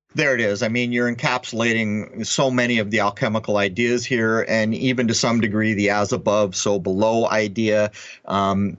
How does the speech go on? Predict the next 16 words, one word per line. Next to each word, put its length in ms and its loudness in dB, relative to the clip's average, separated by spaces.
it 220 0
really 380 0
is 320 2
so 280 2
closely 680 0
tied 680 -2
with 220 -4
nature. 560 -2
And 180 0
what 140 2
do 80 2
we 100 0
know 200 2
about 280 -2
nature? 460 -4
Well, 380 0